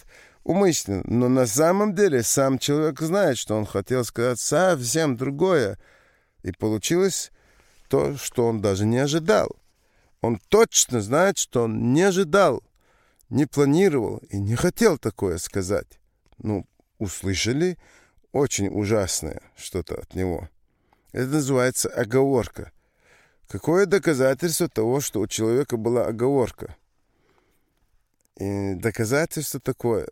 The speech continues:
Для самого человека нужно, а, вот быть убежденным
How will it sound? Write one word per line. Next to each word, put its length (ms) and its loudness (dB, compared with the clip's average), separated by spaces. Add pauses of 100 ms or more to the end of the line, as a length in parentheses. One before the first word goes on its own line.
(100)
Для 200 -4
самого 400 0
человека 720 0 (1120)
нужно, 840 -2 (680)
а, 840 -4 (600)
вот 280 -6
быть 240 -4
убежденным 800 0